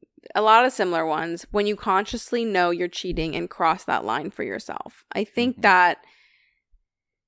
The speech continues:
Speaker 1: wait, this is the weirdest thing. I just saw this on Instagram. It was somebody else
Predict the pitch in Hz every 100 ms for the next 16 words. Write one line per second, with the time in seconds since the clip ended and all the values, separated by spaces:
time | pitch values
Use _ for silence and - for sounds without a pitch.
0 | _ _ - 214 208 208 247 220 220 175
1 | 180 - 170 175 175 180 180 - 175 165
2 | 160 - 170 160 160 - 170 151 156 -
3 | 190 180 156 151